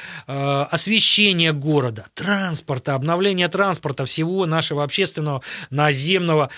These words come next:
и подземного транспорта. Мы приступили уже фактически к строительству станции спортивной. Там работы ведутся уже, земляные работы,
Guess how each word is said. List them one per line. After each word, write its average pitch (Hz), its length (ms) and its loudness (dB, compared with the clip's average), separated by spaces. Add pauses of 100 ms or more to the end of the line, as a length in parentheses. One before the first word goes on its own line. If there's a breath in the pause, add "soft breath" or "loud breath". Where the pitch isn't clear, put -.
(160 loud breath)
и 127 80 -8
подземного 135 760 -6
транспорта. 123 580 -4
Мы 131 240 0
приступили 185 800 0
уже 151 220 2
фактически 165 680 -2
к 139 40 -2
строительству 160 720 0 (240 loud breath)
станции 160 480 0
спортивной. 165 540 0
Там 165 200 2
работы 175 400 2
ведутся 156 600 0
уже, 135 440 2
земляные 147 520 0
работы, 135 540 -2